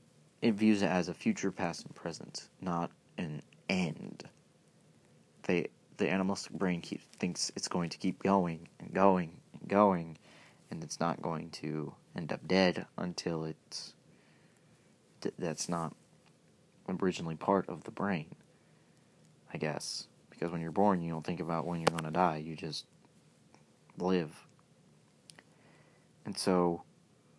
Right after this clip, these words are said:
it's staggering to realize that everything you change is a problem with humans. Like,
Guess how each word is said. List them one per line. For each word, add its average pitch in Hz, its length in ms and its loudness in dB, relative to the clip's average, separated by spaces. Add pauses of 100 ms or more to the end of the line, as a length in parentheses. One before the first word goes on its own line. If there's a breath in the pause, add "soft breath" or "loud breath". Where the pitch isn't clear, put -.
(840)
it's - 840 -2
staggering 85 640 6 (160)
to - 140 -10
realize 80 520 -2
that - 320 -6 (360)
everything 80 600 -4
you 78 440 -6 (1500 soft breath)
change 127 520 2
is 90 340 -2 (100)
a 95 60 -4 (160)
problem 82 320 -2
with 78 100 -8
humans. - 600 -10 (140)
Like, - 260 -12